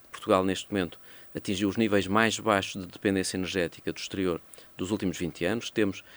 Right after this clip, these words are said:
setenta por cento de eletricidade renovável neste semestre na eletricidade, mas podemos ainda por cima posicionar-nos como um fornecedor, eh, eh, europeu de eletricidade renovável. E, portanto, as alterações climáticas são, eh, um problema, mas em si mesmo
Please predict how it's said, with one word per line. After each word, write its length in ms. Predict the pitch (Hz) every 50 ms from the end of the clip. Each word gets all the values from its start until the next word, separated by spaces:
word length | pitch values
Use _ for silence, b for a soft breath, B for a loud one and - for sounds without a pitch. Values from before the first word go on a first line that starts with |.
| B B B B
setenta 460 | - - - - - 143 143 123 120 107
por 120 | - -
cento 200 | - - 110 -
de 40 | 104
eletricidade 460 | 101 104 101 - - 104 101 98 -
renovável 420 | - 104 95 98 98 90 92 92
neste 260 | 92 107 98 - - -
semestre 480 | - - 104 101 87 82 - - - -
na 140 | - 104 107
eletricidade, 640 | 104 90 82 78 - - - 80 85 92 104 117 B B B B B B B
mas 140 | 127 123
podemos 340 | - - 139 123 139 143 127
ainda 160 | 143 143 151
por 120 | - - -
cima 280 | - 131 123 135 139 - - -
posicionar-nos 680 | - 123 113 123 110 - - 117 110 110 117 123 120 -
como 260 | - - 123 127 123
um 40 | 113
fornecedor, 800 | - - - 170 165 143 123 - - - 104 107 110 117 120 - B B B B B B B B - -
eh, 160 | 110 104 - -
eh, 140 | 113 101 -
europeu 460 | - 127 120 110 - - 117 110 113 101
de 100 | 101 104
eletricidade 460 | 92 98 92 - - 92 82 78 -
renovável. 420 | - 80 73 - 67 64 - 113
E, 40 | 131
portanto, 300 | - - 143 131 - - B B B B B B
as 140 | 127 123 -
alterações 440 | 135 127 - 123 117 - 127 113 -
climáticas 640 | - 107 101 104 107 107 104 - - 107 - -
são, 280 | - 110 104 101 101 98 B B B B B B B B -
eh, 140 | 110 98 - - - -
um 320 | 135 131 127 120 110 101 - - - -
problema, 580 | - 117 95 82 87 87 87 95 113 123 139 - B B B B B B B - -
mas 240 | 123 120 120 -
em 80 | 127 120
si 180 | - - - 117
mesmo 440 | 107 117 123 120 117 120 120 -